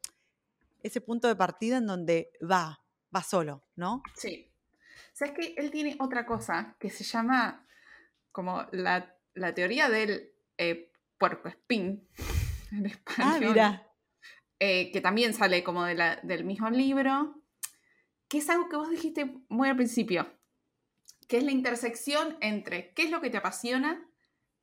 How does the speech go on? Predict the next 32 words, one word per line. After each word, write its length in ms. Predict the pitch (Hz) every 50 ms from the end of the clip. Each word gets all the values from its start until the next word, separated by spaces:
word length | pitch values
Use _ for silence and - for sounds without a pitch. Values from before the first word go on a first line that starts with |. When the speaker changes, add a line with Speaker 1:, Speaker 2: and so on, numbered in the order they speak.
| - 240
Speaker 2:
qué 80 | 269 294
es 80 | 311
Speaker 1:
Mm. 20 | 302
Speaker 2:
lo 100 | 330 330
que 120 | 262 220
puede 220 | 226 - 220 208 220
ser 240 | - - 247 247 -
el 140 | - 208 190
mejor 320 | 196 196 - - 247 247
del 120 | 254 247 233
mundo 560 | 226 240 254 254 269 311 339 370 349 - - _ -
y 220 | 220 202 - -
qué 160 | - 262 262
es 80 | 262 262
lo 180 | 285 277 269 -
que 500 | 208 202 202 220 233 262 262 - - _ _ _ _ _ _ _ _ _ _ _ _ _ _
genera 640 | - - - 202 180 180 196 208 202 214 214 214 - -
ingresos. 640 | 214 202 185 170 - - - - - - - - _ _ _ _ _ _ _
Así 160 | 196 190 220
Speaker 1:
Sí. 60 | 202 170
Speaker 2:
que 140 | 226 220
mirá, 280 | - - 196 202 208 214 226 -
Jim, 220 | - 214 202 - - -
eh, 220 | - 196 180 175
Jim 220 | 185 - 214 208
Collins, 400 | 202 - 202 202 208 220 226 220
volviendo 340 | 220 170 170 175 175 185 185 180
a 20 |
lo 100 | 180 170
que 60 | 170
vos 140 | 165 170 196
dijiste, 600 | 190 170 - 185 190 - - 202 190 220 - -